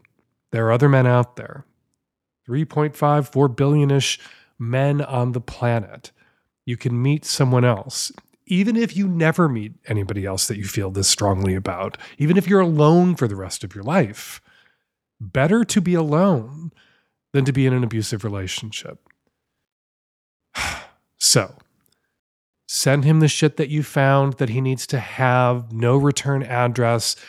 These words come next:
and then block him. Block his email, block his phone numbers. Have nothing to do with him. And then get out there,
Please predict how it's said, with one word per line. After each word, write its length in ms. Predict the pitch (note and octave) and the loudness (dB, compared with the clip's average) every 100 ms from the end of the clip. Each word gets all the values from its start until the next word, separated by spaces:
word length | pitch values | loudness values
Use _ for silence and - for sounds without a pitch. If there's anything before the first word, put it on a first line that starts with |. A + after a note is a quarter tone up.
| - _ - | -20 _ -6
and 200 | C3 C3+ | -2 0
then 220 | C3 B2 | 0 -2
block 460 | A#2+ A#2 C#3 - | -2 2 2 0
him. 160 | A2 G2+ | -8 -8
Block 340 | G#2 A2+ C3 | -6 -6 -4
his 220 | D3+ C3 - | -4 -6 -4
email, 360 | D3 D3 C#3+ C#3 | 2 4 4 2
block 320 | B2+ A#2+ A#2+ | 2 0 0
his 180 | A2+ - | -6 -8
phone 320 | - C3+ C#3+ | -2 0 2
numbers. 520 | C3+ B2+ B2+ B2 A2+ - - - _ _ _ _ _ | 2 2 0 0 -4 -12 -20 -20 _ _ _ _ _
Have 320 | - - C#3+ | -4 0 2
nothing 440 | C#3 C#3+ - E3 D3+ | 2 2 4 2 2
to 120 | - | -2
do 220 | B2 C3+ | 0 2
with 180 | B2+ G#2+ | 2 0
him. 360 | G#2 G#2+ C#3+ D3+ _ _ _ _ _ _ | -8 -16 -18 -20 _ _ _ _ _ _
And 120 | A2 | -8
then 80 | A2+ | -4
get 180 | A#2+ F3 | 0 4
out 240 | E3+ E3 | 4 4
there, 400 | D#3 D3+ D3+ C#3+ | 2 4 2 -2